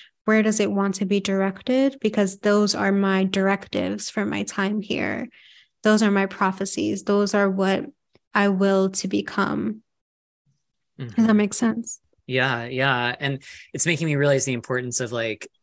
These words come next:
Speaker 2: uh, identifying the different kinds of desires, like you're saying, like, the different, um,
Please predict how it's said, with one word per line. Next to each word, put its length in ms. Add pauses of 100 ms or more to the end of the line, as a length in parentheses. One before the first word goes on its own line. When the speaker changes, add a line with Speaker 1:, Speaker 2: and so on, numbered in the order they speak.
Speaker 2:
uh, 540
identifying 920 (640)
the 140
different 400
kinds 440
of 80
desires, 680
like 160
you're 80
saying, 320
like, 160
the 100
different, 500
um, 480